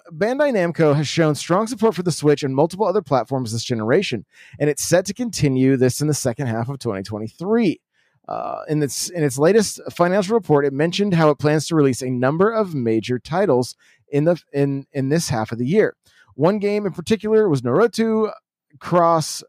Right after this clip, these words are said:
Boruto. I'm not sure what that is, or Bo-, uh, somebody's that, I, you guys tweet at me, leave a message on the, on the podcast on Spotify if I, uh, if I just butchered that and you're super triggered.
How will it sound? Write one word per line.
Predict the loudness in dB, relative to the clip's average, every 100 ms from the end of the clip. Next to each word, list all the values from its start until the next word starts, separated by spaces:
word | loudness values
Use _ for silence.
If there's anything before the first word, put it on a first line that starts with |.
| _
Boruto. | -4 0 2 0 -2 -4
I'm | -2
not | -4 -4
sure | -2
what | -2
that | -2 -2
is, | -2 -2
or | -6
Bo-, | -4 -6
uh, | -6 -12
somebody's | -6 0 0 -2
that, | -10 -12 _ _ _ _ -14
I, | -14 -8
you | -2
guys | 0 0
tweet | 0 -2
at | 0
me, | -4 -4 0
leave | 2
a | 2
message | 0 -2 -4 -2
on | -2 0
the, | -2 -2
on | -2
the | 0
podcast | 4 2 4 2 2
on | -2
Spotify | -2 0 0 2 2 2 -2 -10
if | -6 0
I, | 0 2
uh, | 0 -2
if | -2
I | -2
just | -2 -4
butchered | -2 -4 -4
that | -2 -2
and | -4 -6
you're | -6 -6
super | -6 -6 -6
triggered. | -4 -4 -4 -6